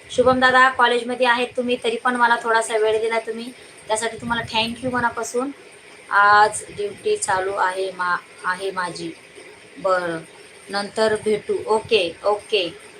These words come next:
तर मग काय म्हणता बाकी सूरज दादा, कांबळे दादा? रात्री येणार. अ, ओके, चालते, चालते, या रात्री. अ, रात्री लवकरच लाईव्ह चालू करणार आहे, कारण खूप उशीर होते ना, तर, अ, आपली YouTube फॅमिली येत नाहीत लाईव्हला.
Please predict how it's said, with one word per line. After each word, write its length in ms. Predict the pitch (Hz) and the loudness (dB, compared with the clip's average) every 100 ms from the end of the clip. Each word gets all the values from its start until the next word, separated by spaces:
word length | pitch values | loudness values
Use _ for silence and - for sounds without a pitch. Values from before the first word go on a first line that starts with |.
| - - - | -20 -20 -2
तर 100 | 220 | 0
मग 100 | 247 | 2
काय 180 | 254 254 | 2 2
म्हणता 240 | 269 262 | 2 0
बाकी 540 | 269 254 247 262 269 285 - - | 2 2 2 -2 -2 -4 -8 0
सूरज 200 | 247 247 | 2 4
दादा, 320 | 240 240 233 | 4 4 4
कांबळे 300 | 233 226 233 | 4 0 0
दादा? 380 | 233 226 226 247 - - - - - - - - - - - | 0 2 2 -2 -12 -20 -20 -20 -20 -20 -20 -20 -20 -20 -8
रात्री 360 | 185 196 196 214 | 0 0 2 2
येणार. 400 | 233 208 196 175 - - - | 4 4 4 0 -2 -14 -2
अ, 200 | 196 208 | 4 4
ओके, 240 | 208 233 | 4 0
चालते, 380 | 226 226 214 226 | 2 2 2 -2
चालते, 380 | 214 214 190 208 | -2 -2 0 2
या 160 | 233 | 4
रात्री. 360 | 247 233 233 254 - - - - - | 4 2 2 -2 -2 -12 -20 -10 -2
अ, 220 | 202 208 | 2 4
रात्री 380 | 220 220 247 247 | 4 4 0 2
लवकरच 440 | 254 254 277 285 | 4 6 4 4
लाईव्ह 240 | 285 277 | 4 4
चालू 260 | 277 285 277 | 4 4 4
करणार 340 | 277 277 269 | 2 2 2
आहे, 160 | 240 277 - - - - | 0 -2 -8 -18 -8 0
कारण 220 | 226 233 | 0 0
खूप 300 | - 269 254 | -2 -2 0
उशीर 240 | 254 277 | 0 6
होते 260 | 277 254 247 | 6 6 4
ना, 120 | 254 254 | 0 2
तर, 100 | 240 | 0
अ, 120 | 233 | 4
आपली 340 | 220 214 233 | 4 2 -2
YouTube 280 | 233 233 254 | -4 -4 -4
फॅमिली 300 | 226 220 220 | -2 0 2
येत 200 | 214 214 | 2 0
नाहीत 220 | 220 214 | -8 -2
लाईव्हला. 400 | 208 196 196 208 | 0 0 2 0